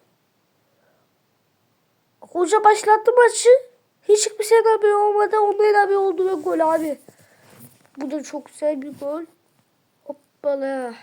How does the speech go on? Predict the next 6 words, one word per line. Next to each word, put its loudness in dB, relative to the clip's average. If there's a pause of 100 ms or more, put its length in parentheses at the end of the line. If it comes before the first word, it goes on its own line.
(1200)
İçeri -10
bıraktı. -12 (920)
Guyassi. -6 (840)
Guyassi 0 (140)
çekti 4
topu. 8